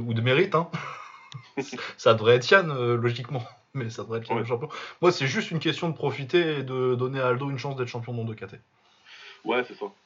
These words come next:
Speaker 1: Mais c'est
Speaker 2: Ouais.
Speaker 1: parce que, euh, c'est de la justice karmique. C'est pas de la justice, euh, logique tout de suite, mais c'est
Speaker 2: Non,
Speaker 1: de la
Speaker 2: mais de
Speaker 1: justice
Speaker 2: toute
Speaker 1: karmique
Speaker 2: façon,
Speaker 1: parce que
Speaker 2: ouais, de toute façon, c'est pas comme ça que ça marche déjà.
Speaker 1: Oui.
Speaker 2: Et puis voilà, mais, euh, non, mais je suis d'accord.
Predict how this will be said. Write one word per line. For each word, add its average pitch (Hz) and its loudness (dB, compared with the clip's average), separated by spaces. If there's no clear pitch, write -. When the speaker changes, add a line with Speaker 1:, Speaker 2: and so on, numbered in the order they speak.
Speaker 1:
Mais 110 0
c'est 131 -2
Speaker 2:
Ouais. 123 -6
Speaker 1:
parce 123 -4
que, 139 -4
euh, 120 2
c'est 123 0
de 123 0
la 127 4
justice 123 -4
karmique. 165 -2
C'est - -10
pas 113 -10
de 107 -8
la 110 -2
justice, 113 -8
euh, 104 -6
logique 113 -2
tout 123 -8
de 117 -10
suite, - -12
mais 95 -10
c'est 160 0
Speaker 2:
Non, 170 2
Speaker 1:
de 165 4
la - 4
Speaker 2:
mais 110 0
de 110 -2
Speaker 1:
justice 110 -6
Speaker 2:
toute - -10
Speaker 1:
karmique 135 0
Speaker 2:
façon, - -4
Speaker 1:
parce 107 -4
que 101 -10
Speaker 2:
ouais, 80 -8
de - -20
toute - -20
façon, - -20
c'est - -20
pas - -14
comme 98 -14
ça - -10
que - -14
ça - -6
marche 110 -2
déjà. 95 -8
Speaker 1:
Oui. - -12
Speaker 2:
Et - -12
puis - -14
voilà, 139 2
mais, 104 -2
euh, 98 -4
non, 190 0
mais 202 -10
je - -14
suis 110 -10
d'accord. 156 -4